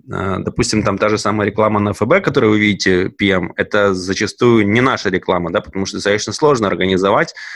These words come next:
а, эффективное размещение на Ф Б, потому что постоянно Ф Б будет тебя блокировать. Да, то есть там, где можно спокойно договориться, встать и так далее.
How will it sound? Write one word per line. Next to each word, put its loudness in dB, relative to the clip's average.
а, -2
эффективное -2
размещение 0
на -4
Ф -4
Б, 2
потому -6
что -16
постоянно -6
Ф -8
Б 0
будет -6
тебя -2
блокировать. -2
Да, -4
то -14
есть -6
там, -4
где 0
можно 0
спокойно -4
договориться, 0
встать -2
и -10
так -10
далее. -10